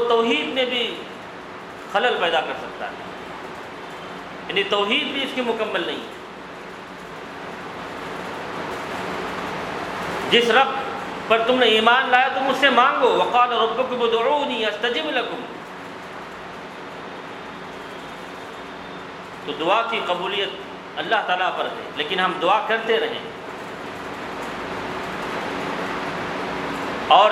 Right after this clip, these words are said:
جامع دعا نبی کریم صلی اللہ علیہ وسلم سے ثابت ہے، اس کا اہتمام کریں۔ اذان اور اقامت کے درمیان جو وقت ہوتا ہے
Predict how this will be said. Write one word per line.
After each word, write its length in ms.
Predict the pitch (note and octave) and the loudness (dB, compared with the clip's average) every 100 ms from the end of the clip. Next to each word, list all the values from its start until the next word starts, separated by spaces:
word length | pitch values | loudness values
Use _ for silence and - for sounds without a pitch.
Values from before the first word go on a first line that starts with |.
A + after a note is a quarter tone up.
| - | 6
جامع 280 | F#3+ A3 A#3+ A3 | 6 6 4 6
دعا 160 | A3 | 6
نبی 220 | G#3+ G#3+ G#3+ | 6 4 4
کریم 160 | G#3 | 4
صلی 100 | G#3+ | 2
اللہ 180 | A#3 G#3+ | 2 2
علیہ 140 | G#3 | 2
وسلم 160 | A3 A3+ | 2 2
سے 100 | A3+ A3 | 2 4
ثابت 360 | A3+ C#4 A3+ | 4 4 0
ہے، 60 | B3 | 2
اس 120 | A#3+ | 2
کا 60 | A#3 | 2
اہتمام 500 | G#3+ G#3 A3 C4+ C4+ | 2 2 0 2 0
کریں۔ 200 | G#3+ E3+ - - - - - - - - - - - - - - - - - - - - - - - - - - - - B2 B2 - B2 - - - - - - - - - - - - - - - - - | 0 0 -2 -6 -10 -10 -10 -10 -10 -10 -10 -10 -10 -10 -10 -10 -10 -10 -10 -10 -10 -10 -8 -8 -8 -8 -8 -8 -6 -6 -6 -6 -6 -6 -6 -6 -6 -6 -6 -6 -6 -6 -6 -6 -6 -6 -6 -6 -6 -4 4
اذان 440 | D#3+ F3 A#3+ B3 | 6 8 6 6
اور 140 | A3+ G#3 | 6 4
اقامت 380 | G3+ G3+ A#3 A#3+ | 4 4 4 2
کے 60 | A3+ | 4
درمیان 380 | G#3+ G3+ A3 A3+ | 4 4 2 2
جو 80 | G3+ | 2
وقت 220 | A#3+ - | 2 2
ہوتا 200 | G#3+ | 2
ہے 60 | A3+ | 4